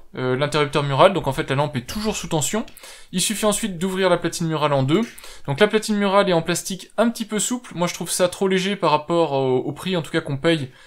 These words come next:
euh, cette platine. Et de l'autre côté, vous voyez le dos de la platine, la platine murale, euh, qui permet d'y fixer le, le smart button. Donc il suffit ensuite de venir apposer la platine murale. Vous voyez que les emplacements de vis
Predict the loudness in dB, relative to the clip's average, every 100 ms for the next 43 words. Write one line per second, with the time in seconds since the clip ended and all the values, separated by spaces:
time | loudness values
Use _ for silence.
0 | -20 -14 -6 -4 -4 -2 -2 0 0 0
1 | -4 -20 -20 _ 0 0 4 2 2 -2
2 | -2 -2 0 0 -2 0 0 -2 -4 -6
3 | -8 -4 -4 -2 -4 -4 0 2 2 -2
4 | -8 -8 -6 0 0 0 -2 -10 -10 -4
5 | -4 -2 -4 -2 -4 -2 0 0 -2 -4
6 | -6 -10 -18 -20 -20 -20 -20 _ _ _
7 | _ _ -20 -20 -20 -20 -20 -20 -20 -18
8 | -6 -2 0 0 0 -2 -2 -2 -4 -12
9 | -20 -2 0 0 -6 -8 -8 -6 -2 0
10 | 0 0 -2 -2 -2 -4 -4 -2 4 6
11 | 4 -2 -2 -2 -4 -4 -2 -4 -4 -4
12 | -4 -6 -8